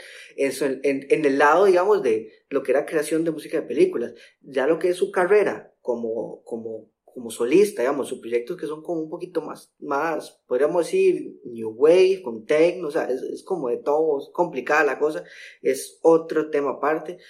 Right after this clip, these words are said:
Lo de Yellow Orchestra también es otro tema aparte, porque realmente es un,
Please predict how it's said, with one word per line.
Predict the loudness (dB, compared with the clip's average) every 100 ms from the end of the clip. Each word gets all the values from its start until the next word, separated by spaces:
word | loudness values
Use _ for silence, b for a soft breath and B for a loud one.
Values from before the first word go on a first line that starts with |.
| B
Lo | -6 2
de | 4 6 6 4 2 -4
Yellow | -2 4 6
Orchestra | 6 4 4 4
también | 0 -4 -4
es | -6 -2
otro | 0 0 -2 -8
tema | -8 -6
aparte, | -2 -2 -2 -4
porque | -4 -2
realmente | -4 -4 2 2
es | 2
un, | -2 -10 -12 -14